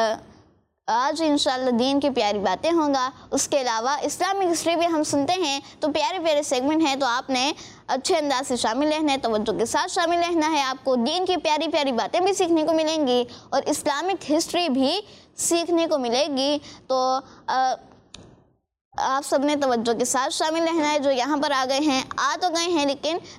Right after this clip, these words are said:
توجہ کو بھی ساتھ رکھنا ہے تاکہ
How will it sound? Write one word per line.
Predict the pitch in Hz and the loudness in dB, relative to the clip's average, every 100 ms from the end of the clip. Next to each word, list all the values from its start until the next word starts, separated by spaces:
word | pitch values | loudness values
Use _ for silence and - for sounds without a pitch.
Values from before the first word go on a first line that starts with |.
| - | -4
توجہ | 349 370 330 381 | 0 0 2 2
کو | 339 339 | 2 2
بھی | 302 285 285 - - - | 2 2 0 -4 -16 -8
ساتھ | - 339 302 339 359 | -2 0 0 -2 0
رکھنا | 285 254 277 240 262 | -2 0 0 2 2
ہے | 240 349 - - - - | 0 -2 -6 -16 -12 -4
تاکہ | 277 277 302 330 | -2 -2 -2 -2